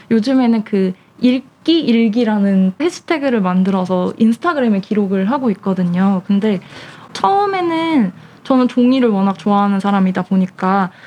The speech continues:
'종이에다 기록을 하지 않으면 그 맛이 안 나지 않을까?' 이렇게 생각을 했는데 에스엔에스, 뭐 인스타그램 같은 데다가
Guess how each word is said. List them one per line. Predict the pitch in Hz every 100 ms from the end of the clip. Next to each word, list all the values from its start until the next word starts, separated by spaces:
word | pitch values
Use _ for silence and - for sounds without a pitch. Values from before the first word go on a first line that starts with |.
| -
'종이에다 | - 262 285 339 330 320
기록을 | - 233 233 233 240
하지 | 254 320 262
않으면 | 214 208 220 220
그 | 214 240
맛이 | 202 208 208 240
안 | 208 214
나지 | 269 294
않을까?' | 254 202 202 - 320
이렇게 | 247 208 -
생각을 | 240 302 311 269 262
했는데 | 302 254 214 269 - - 185 - -
에스엔에스, | 240 - 349 311 254 -
뭐 | 202 202
인스타그램 | 208 214 320 277 254 233
같은 | 220 220
데다가 | 208 196 190 262